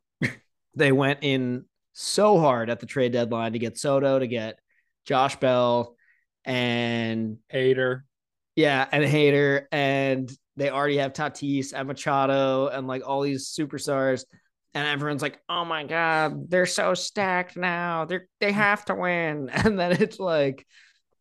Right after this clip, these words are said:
Speaker 1: you hear this news a couple days ago, and it's just like, common Padres L. <laughs>
Speaker 2: Yeah, like, this is quintessential, like,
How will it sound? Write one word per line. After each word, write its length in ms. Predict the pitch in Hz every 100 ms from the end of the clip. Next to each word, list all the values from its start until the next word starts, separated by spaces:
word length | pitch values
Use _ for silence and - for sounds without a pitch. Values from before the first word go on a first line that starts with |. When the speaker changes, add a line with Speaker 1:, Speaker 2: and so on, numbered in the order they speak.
| _
Speaker 1:
you 180 | - 143
hear 220 | 139 151
this 240 | 139 147 143
news 380 | 135 131 127 131
a 40 |
couple 260 | 139 135 131
days 300 | 131 123 120
ago, 320 | 127 120 117
and 100 | 117 117
it's 80 |
just 220 | - - -
like, 420 | 113 107 107 - _ _
common 680 | - - 131 131 131 127 123
Padres 720 | 127 120 113 117 113 107 104 110
L. 500 | 104 90 87 - - _ -
<laughs> 100 | - - - 247 622 - 269 156
Speaker 2:
Yeah, 480 | 143 147 151 151 143
like, 300 | 147 143 139 _
this 240 | 165 185 233
is 200 | 202 -
quintessential, 1080 | - 156 147 156 139 143 131 135 135 123 117
like, 300 | 120 113